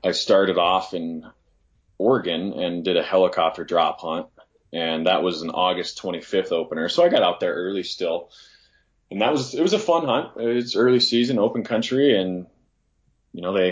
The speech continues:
they're acting like deer and not bugling at all. And I shot that six point on opening day, and it, it all was, it was great. It was fun. It's just,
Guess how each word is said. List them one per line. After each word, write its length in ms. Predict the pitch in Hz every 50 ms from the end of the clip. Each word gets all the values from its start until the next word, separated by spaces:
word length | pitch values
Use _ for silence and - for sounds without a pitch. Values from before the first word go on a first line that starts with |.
| 90 -
they're 200 | 90 90 87 87
acting 300 | 85 92 90 - 95 87
like 300 | 87 90 92 - - 87
deer 420 | 90 98 95 92 95 107 131 143
and 420 | 104 82 78 80 78 80 80 78 - _ _
not 420 | 82 69 80 85 92 107 110 104 90
bugling 460 | 95 101 107 104 117 113 107 104 98
at 80 | 95
all. 380 | 95 92 92 101 120 131 131 113
And 220 | 92 85 80 78 - _ - - - - - _ _ _ _ _ -
I 60 | 87
shot 480 | 90 - 117 104 101 98 - - - -
that 140 | 104 95 -
six 200 | - 113 104 -
point 200 | - 110 101 98
on 160 | 98 101 101
opening 380 | 101 107 107 113 107 101 98 95
day, 300 | 95 101 123 139 143 98
and 200 | 78 78 76 - _ _ _
it, 240 | - 85 - - - -
it 140 | 87 87 92
all 340 | 92 95 98 101 98 95 -
was, 480 | 87 87 92 87 - - - - - _ _ _ -
it 80 | - 101
was 100 | 104 101
great. 240 | - 101 107 143 -
It 60 | -
was 100 | 92 95
fun. 280 | - - 104 113 123 110
It's 160 | 90 82 - -
just, 320 | 98 90 - - - -